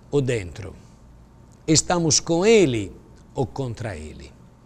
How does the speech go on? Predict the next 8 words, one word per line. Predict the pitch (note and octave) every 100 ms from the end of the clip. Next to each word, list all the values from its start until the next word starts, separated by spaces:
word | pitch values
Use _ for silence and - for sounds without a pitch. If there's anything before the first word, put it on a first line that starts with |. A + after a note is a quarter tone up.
| - -
Somos | - E3+ D#3+ C#3
verdadeiramente | B2 D#3 C#3 C#3+ D3 C#3+ C#3 C#3+ A#2+ B2
seus | G#2+ - C#3+ B2+ G#2+ - - - - - - - - -
amigos | A#2+ A#2+ F#3 F3+ G#2+ F#2+
e | C3+
discípulos | A2 A2+ - A#3 - B2+ A#2+ - -
ou | F3 E3
estranhos? | - - C#3+ C3 A2 E2+ D#2 - - -